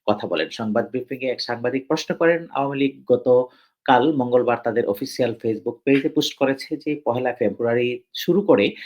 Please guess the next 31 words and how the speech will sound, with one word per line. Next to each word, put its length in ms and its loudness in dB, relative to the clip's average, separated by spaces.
আঠারোই 440 0
ফেব্রুয়ারি 440 -2
পর্যন্ত 360 -8
হরতাল, 580 -6
অবরোধ 360 -2
ও 80 -2
বিক্ষোভ 400 -8
কর্মসূচি 520 -10
আসছে। 360 0
উম, 280 -2
এই 220 10
বিষয়ে 360 0
সরকারের 460 -2
অবস্থান 400 -10
কি 320 -6
বা 120 -4
সরকার 380 -6
কি 180 -4
ভাবছে? 320 -12
জবাবে 340 -2
প্রধান 300 -4
উপদেষ্টা 460 -8
প্রেস 160 -6
সচিব 300 -6
শফিকুল 340 -8
আলম 240 -4
বলেন, 240 -10
"সরকারের 440 -8
অবস্থান 400 -10
খুবই 260 -4
স্পষ্ট। 420 -4